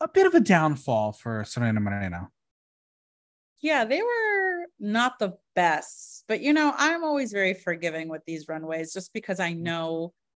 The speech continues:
Speaker 2: I try to put myself in their shoes. And, like, it's hard to pack for Drag Race.
Speaker 1: It's
Speaker 2: Like,
Speaker 1: true.
Speaker 2: you really
Speaker 1: It's
Speaker 2: need to have
Speaker 1: true.
Speaker 2: a coin to impress.
Speaker 1: And then we see someone's runway this episode, and, and I'm like, "Fuck everything. Everyone needs to be that, this caliber."
Speaker 2: Yeah, I know, truly.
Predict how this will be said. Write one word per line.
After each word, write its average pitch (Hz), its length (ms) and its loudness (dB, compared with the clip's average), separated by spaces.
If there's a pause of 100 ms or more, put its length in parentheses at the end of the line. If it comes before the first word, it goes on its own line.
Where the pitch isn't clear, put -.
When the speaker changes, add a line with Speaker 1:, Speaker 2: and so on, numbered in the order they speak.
(200)
Speaker 2:
I 196 80 0
try 208 160 4
to 202 80 2
put 196 160 -2
myself 175 380 -2
in 165 100 -6
their 160 160 -4
shoes. 165 440 -8
And, 170 160 -8
like, 160 360 -8
it's 339 220 -6
hard 311 420 -2
to 180 360 -2
pack 196 220 0
for 170 80 -6
Drag 170 260 -2
Race. - 220 -6
Speaker 1:
It's - 160 -6
Speaker 2:
Like, 170 240 -4
Speaker 1:
true. 190 180 -10
Speaker 2:
you 240 140 -6
really 247 220 -2
Speaker 1:
It's 220 200 0
Speaker 2:
need 202 60 -4
to 151 80 2
have 185 120 2
Speaker 1:
true. 175 100 -2
Speaker 2:
a - 40 -18
coin 180 340 -6
to 151 120 -4
impress. 165 560 -6 (300)
Speaker 1:
And 156 100 4
then 180 140 10
we 175 80 10
see 170 200 6
someone's 147 360 2
runway 131 280 4
this 123 220 0
episode, 123 360 0
and, 120 200 0
and 120 240 -2
I'm 120 160 0
like, 117 160 -2 (140)
"Fuck 220 180 6
everything. 185 800 6
Everyone 185 400 6
needs 180 160 2
to 160 80 -4
be 156 80 4
that, 143 240 0 (260)
this 160 160 2
caliber." 127 680 0 (200)
Speaker 2:
Yeah, 196 140 4
I 175 60 2
know, 151 160 -2
truly. 151 420 -6